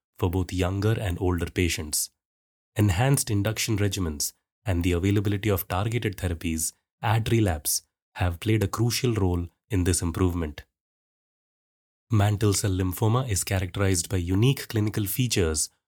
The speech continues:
with a median age in the mid-sixties, a notable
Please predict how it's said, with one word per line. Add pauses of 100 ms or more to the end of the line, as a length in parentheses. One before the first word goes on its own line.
(180)
with
a
median
age (320)
in
the
mid-sixties, (340)
a
notable